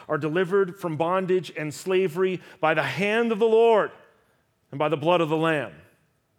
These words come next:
By the hand of the Lord and the blood of the Lamb. See, this meal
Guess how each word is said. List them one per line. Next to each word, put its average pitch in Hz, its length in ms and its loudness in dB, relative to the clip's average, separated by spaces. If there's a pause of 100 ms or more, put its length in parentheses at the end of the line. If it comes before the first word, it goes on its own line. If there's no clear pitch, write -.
(380)
By 165 140 2
the 151 100 0
hand 208 520 -2
of 175 120 -2
the 208 80 2
Lord 165 640 2
and 147 140 -6
the 143 40 -2
blood 139 440 0 (100)
of 135 120 -8
the 139 80 -4
Lamb. 127 360 -8 (800)
See, - 160 -8
this 202 200 -4
meal 208 500 -2